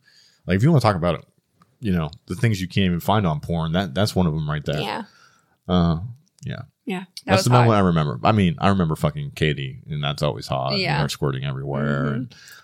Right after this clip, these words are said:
Speaker 1: there was just, it was a good, when you have couples that are, I mean, we've known all these couples for over a year now and, and played
Speaker 2: Yeah.
Speaker 1: several times. So it's, it's nice to have those moments.
Speaker 2: It was. So after we got done.
Speaker 1: And I will say, I think
Speaker 2: Oh.
Speaker 1: John came out of his shell a little bit this
Speaker 2: I
Speaker 1: weekend.
Speaker 2: feel like he did too.
Speaker 1: He,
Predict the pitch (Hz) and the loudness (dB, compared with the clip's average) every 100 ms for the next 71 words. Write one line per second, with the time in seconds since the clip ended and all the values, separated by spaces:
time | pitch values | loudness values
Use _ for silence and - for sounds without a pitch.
0 | _ - 110 127 113 - - - - 143 | _ 0 0 2 -2 -4 -10 -10 -4 0
1 | 139 117 87 - 139 156 156 175 - 127 | 4 4 2 -2 2 6 6 6 2 2
2 | 107 90 85 82 - 95 90 98 95 82 | 2 2 0 -2 -6 -2 2 4 4 0
3 | 73 69 - 76 73 - 67 - - - | 0 -4 -2 0 0 -4 -10 -10 -14 -14
4 | - - 73 69 71 69 67 60 64 - | -6 -2 0 -2 -4 -4 -6 -8 -10 -10
5 | - - - 67 - - 71 - - 62 | -14 -16 -12 -10 -6 -4 -2 -2 -4 -6
6 | - - - - - - - _ _ _ | -8 -10 -10 -12 -12 -14 -20 _ _ _
7 | - - 85 80 - 87 - - - - | -16 -6 -4 -4 -6 -8 -8 -12 -14 -12
8 | - - - 220 208 - - 240 - - | -12 -14 -12 -10 -8 -8 -8 -12 -20 -20
9 | - - - 240 220 240 277 240 233 190 | -20 -14 -6 -2 -2 0 0 2 2 2
10 | 214 220 131 180 - 117 95 - 110 117 | 0 2 4 4 4 2 0 -4 -2 0
11 | 95 98 101 98 90 82 73 71 - 80 | 2 4 2 2 2 2 -2 -6 -4 -2
12 | 73 73 73 - - - - - 277 190 | -2 -6 -12 -14 -14 -12 -8 0 0 0
13 | - - - - 208 | -6 -10 -12 -8 -2